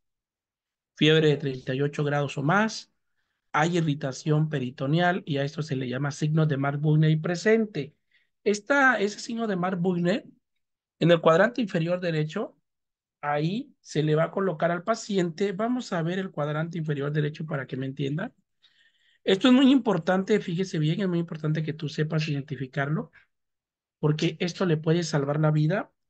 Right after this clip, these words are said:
a un familiar tuyo. Hay muchos casos de compañeros que lamentablemente, este, yo he visto que han fallecido,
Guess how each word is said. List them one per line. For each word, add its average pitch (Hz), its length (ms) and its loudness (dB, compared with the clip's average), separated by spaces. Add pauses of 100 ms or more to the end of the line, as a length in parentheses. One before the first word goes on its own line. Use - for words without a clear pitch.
(1600)
a 131 100 -4
un 151 80 2
familiar 156 460 0
tuyo. 180 500 -4 (140)
Hay 147 120 -4
muchos 156 320 0
casos 156 500 -2
de 151 100 -8
compañeros 143 840 -4 (640)
que 139 280 0
lamentablemente, 147 1400 -2
este, 127 640 -8
yo 151 340 2
he 139 120 0
visto 151 480 -4 (4000)
que 139 120 4
han 143 140 4
fallecido, 139 680 -4